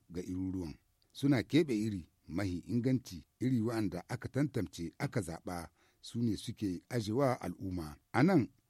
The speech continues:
ana kawo musu wani sauyi ne, alhali su wa'annan da ke cikin wannan layi na A D N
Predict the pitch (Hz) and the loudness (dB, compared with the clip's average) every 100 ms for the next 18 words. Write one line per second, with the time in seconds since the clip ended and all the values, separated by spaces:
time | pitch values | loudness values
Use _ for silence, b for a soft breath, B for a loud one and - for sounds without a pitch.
0 | _ - 175 165 - 135 147 147 151 127 | _ 0 4 2 4 6 8 6 4 2
1 | 110 98 120 120 120 - _ _ - 135 | -2 2 4 6 4 -2 _ _ -2 4
2 | 139 101 90 78 - _ _ _ - 85 | 4 4 0 -4 -8 _ _ _ -6 0
3 | 101 131 139 143 - _ _ - 127 131 | 2 4 2 0 -6 _ _ -6 2 4
4 | 151 131 120 135 113 - _ 92 - 98 | 4 2 4 4 2 -4 _ -8 -4 -6
5 | - 135 131 127 117 117 135 147 113 - | -2 4 6 6 4 4 4 4 2 -4
6 | - 104 101 117 113 131 156 117 | -8 -6 -2 0 0 0 2 2